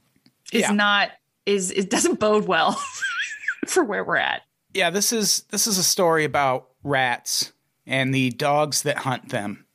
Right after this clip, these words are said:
Speaker 2: in New York <laughs> City professionally. Not, I mean, dogs are constantly hunting if they're strays, but
Speaker 1: Yeah.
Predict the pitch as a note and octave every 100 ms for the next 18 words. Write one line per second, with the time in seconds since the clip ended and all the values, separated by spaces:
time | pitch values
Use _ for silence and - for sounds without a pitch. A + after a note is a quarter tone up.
0 | - B2 B2+ B2+ B2 A#2+ - - C3+ G#2
1 | E2+ - _ D#3 C3 C#3+ - B2 G2+ E2
2 | - _ _ _ - G#2+ G2 - - _
3 | A#2+ A2 G#2 C3 B2 G#2+ B2+ G2+ _ -
4 | C3+ A2+ - F#2+ A2+ A#2+ G#2+ G2+ G2 F#2
5 | - - - - B2 G#2 F2+ E2+ - _
6 | C3+ G2+ G2 - _ A3